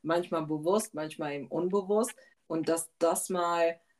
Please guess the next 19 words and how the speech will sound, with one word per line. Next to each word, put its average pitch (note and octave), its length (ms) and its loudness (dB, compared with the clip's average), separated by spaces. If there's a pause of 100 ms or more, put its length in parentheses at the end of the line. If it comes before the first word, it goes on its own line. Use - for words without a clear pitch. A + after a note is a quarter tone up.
(180)
ähm, D#3 420 -4
kenntlich B3+ 480 0
gemacht D3 400 -6
wird, D3 340 -4
aber D3 300 0
auch, C#3+ 320 -4
äh, D3 260 -8
ja, C#3+ 220 4
dahingehend, E3 720 0
dass D3+ 180 -6
junge D#3+ 560 -4
Menschen D#3 440 -12
empowered E3+ 640 -4
werden, F#3 280 0
indem E3 440 -6
sie D3+ 200 -8
ein D#3 220 -10
Vokabular D3+ 580 -4
besitzen, F#3+ 720 -6